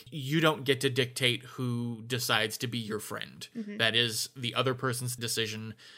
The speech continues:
Speaker 1: a hundred percent of the time. I don't care if you think that they're your friend just because you saw them a couple of times. Like,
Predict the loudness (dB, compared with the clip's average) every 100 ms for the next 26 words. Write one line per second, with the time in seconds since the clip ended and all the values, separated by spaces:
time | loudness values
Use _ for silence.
0 | -20 _ -4 2 4 4 2 2 0 0
1 | 2 2 0 -8 -4 -4 -4 0 2 4
2 | 2 0 -2 -4 -8 -6 -6 4 6 6
3 | 2 2 4 4 2 0 2 2 0 -4
4 | -6 -4 -4 -2 6 8 8 6 0 0
5 | 0 0 0 -2 -4 -4 -4